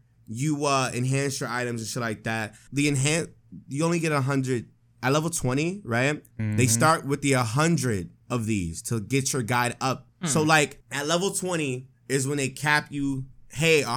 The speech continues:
Speaker 1: hundred of these things can be used to push you, start to push level thirty items."
Speaker 2: Yeah.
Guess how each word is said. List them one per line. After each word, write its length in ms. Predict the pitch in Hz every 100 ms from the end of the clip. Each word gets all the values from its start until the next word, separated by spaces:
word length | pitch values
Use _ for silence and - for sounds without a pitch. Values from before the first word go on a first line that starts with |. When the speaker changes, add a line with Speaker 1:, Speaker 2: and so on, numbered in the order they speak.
| 135
Speaker 1:
hundred 240 | 170 165
of 160 | 165 131
these 300 | 139 156 160
things 540 | 131 110 95 98 - - _ _ _ _ -
can 180 | 151
be 80 | 143
used 400 | 135 143 147 135
to 80 | 120
push 420 | - - 117 -
you, 140 | 135 131
start 320 | - 135 131
to 60 | 117
push 380 | - 135 131
level 240 | 135 120 110
thirty 440 | - 151 147 156
items." 520 | 120 95 85 87 - -
Speaker 2:
Yeah. 280 | 98 92